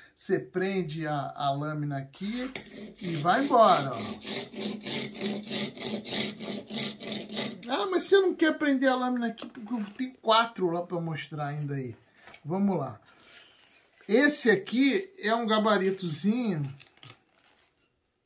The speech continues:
aonde você, esse é da, da Veritas também, aonde você encosta o, o formão aqui e vê o ângulo original dele.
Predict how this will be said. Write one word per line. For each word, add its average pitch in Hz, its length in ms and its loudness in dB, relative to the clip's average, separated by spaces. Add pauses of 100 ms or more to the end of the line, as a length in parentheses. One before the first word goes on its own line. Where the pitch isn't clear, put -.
(120)
aonde 196 640 2
você, 196 720 -2
esse 190 280 -2
é 190 120 -4
da, 185 400 -6 (200)
da 170 220 -6
Veritas 139 540 -10
também, 139 320 -8 (280)
aonde 190 460 2
você 202 720 -2 (360)
encosta 180 800 -2
o, 147 560 -6
o - 20 -14
formão 147 580 -2
aqui 196 440 -6 (640)
e 190 160 -2
vê 185 260 2
o 214 240 4
ângulo 226 720 0
original 190 680 4
dele. 160 420 -4